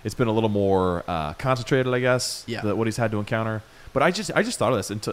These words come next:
Speaker 1: I mean, I, I've thought about it before, but it just hit me all of a sudden now. Like, you're talking about how that exchange was the difference, and how
Speaker 2: Mm-hmm.
Speaker 1: every other time the ring has changed hands with violence.
Speaker 2: Yeah. Yep. It is. It, I mean, really.
Speaker 1: So interesting.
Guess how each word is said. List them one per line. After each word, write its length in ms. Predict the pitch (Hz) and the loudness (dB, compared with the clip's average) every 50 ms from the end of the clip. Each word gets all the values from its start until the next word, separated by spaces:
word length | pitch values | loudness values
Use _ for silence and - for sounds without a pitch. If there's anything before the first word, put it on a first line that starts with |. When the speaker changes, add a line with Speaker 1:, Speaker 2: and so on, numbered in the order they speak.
| - | -4
Speaker 1:
I 140 | 80 92 110 | -4 -4 -4
mean, 160 | 117 113 110 | -4 -4 -4
I, 100 | 107 - | -4 -2
I've 140 | - 113 110 | -4 -4 -4
thought 160 | - 139 135 | -2 -2 0
about 140 | 131 117 90 | 0 -2 -4
it 60 | - | -4
before, 300 | - - - 131 123 123 | -8 -10 -4 0 0 2
but 120 | 107 107 98 | 2 2 -2
it 40 | 90 | -4
just 140 | 92 - | -6 -6
hit 140 | - 135 - 117 | -6 -8 -6 -6
me 80 | 110 | -4
all 120 | 104 98 95 | -4 -4 -4
of 40 | |
a 60 | 92 92 | -4 -4
sudden 280 | - 110 98 90 87 | -2 -2 -2 -2 -4
now. 380 | 87 92 92 87 82 80 82 85 - - - - - - | -4 -4 -4 -4 -4 -4 -6 -8 -10 -16 -20 -20 -12 -6
Like, 160 | - 95 - | -6 -6 -4
you're 80 | - 95 | -4 -2
talking 300 | - - 110 107 107 101 | 2 2 2 4 2 0
about 280 | 92 95 90 87 87 - - - - - - - - - - - - - - | 0 0 0 0 0 -2 -8 -14 -18 -18 -20 -20 -20 -20 -20 -20 -20 -20 -4
how 160 | - 107 101 | 0 2 2
that 400 | 98 95 98 101 123 127 131 127 | 2 0 -2 0 2 2 2 2
exchange 560 | 113 - - - - 123 110 104 101 98 92 95 | 0 -4 -6 -8 -8 -6 -6 -6 -6 -6 -6 -6
was 160 | 90 85 - | -8 -8 -8
the 80 | - | -10
difference, 580 | 80 76 76 - - 85 67 - - - - - - - - - - | -10 -10 -10 -10 -10 -14 -16 -14 -14 -14 -14 -14 -18 -20 -20 -10 -6
and 100 | 92 101 | -2 0
how 120 | 101 104 | 0 0
Speaker 2:
Mm-hmm. 80 | 104 117 | 2 2
Speaker 1:
every 240 | 127 131 139 160 156 | 2 2 2 2 2
other 160 | 147 139 123 | 2 2 0
time 460 | - - - 135 135 123 113 107 104 | -2 -2 -4 -2 0 0 0 -2 -2
the 80 | 98 90 | -4 -4
ring 240 | 90 107 113 117 117 | -4 -4 -4 -4 -4
has 180 | 113 101 - | -4 -6 -6
changed 440 | - - - 120 104 101 95 - - | -6 -6 -6 -4 -4 -4 -6 -8 -10
hands 360 | - 104 107 101 98 90 85 | -8 -6 -6 -4 -4 -6 -8
with 80 | 85 82 | -10 -14
violence. 640 | - 82 92 92 92 80 67 - - - - - - - | -10 -6 -4 -4 -4 -4 -6 -10 -10 -12 -12 -14 -14 -12
Speaker 2:
Yeah. 140 | - 117 - - - - - - - - - - - - - - | -12 -12 -12 -12 -16 -20 -20 -20 -20 -20 -20 -20 -20 -20 -12 -6
Yep. 240 | 117 123 143 - - - - - - - - - - - - - - - - - - - - - - - - | -4 -4 -4 -4 -8 -14 -14 -20 -20 -20 -20 -20 -20 -20 -20 -20 -20 -20 -20 -20 -20 -20 -20 -20 -20 -14 -8
It 80 | 117 | -6
is. 280 | 127 151 143 - - - | -4 -4 -4 -6 -8 -6
It, 220 | 120 117 117 - | -2 -2 -2 -2
I 40 | 110 | -2
mean, 160 | 117 117 110 110 | -4 -4 -2 -2
really. 160 | 131 139 107 | 0 0 2
Speaker 1:
So 320 | - - - 147 135 123 104 | 2 4 6 6 6 6 6
interesting. 340 | 85 80 - - - - | 2 0 -6 -12 -12 -12